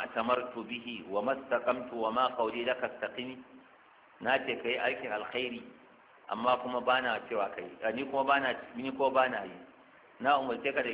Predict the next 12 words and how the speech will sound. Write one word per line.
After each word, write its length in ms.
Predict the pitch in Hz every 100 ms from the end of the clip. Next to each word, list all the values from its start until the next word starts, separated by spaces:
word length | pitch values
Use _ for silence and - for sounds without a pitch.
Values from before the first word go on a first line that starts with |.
| 120
kyakkyawan 360 | 113 131 135 143
aiki, 220 | 139 123
ni 240 | 131 180
ban 180 | 175 147 117
umarci 320 | 110 - 113
kaina 240 | 117 98
ba. 160 | 92 90 - - - - - -
Ban 260 | 107 127 131
zama 200 | 180 196
mutumin 440 | 180 165 160 151 -
kirki 340 | 139 135 127
ba, 220 | 113 117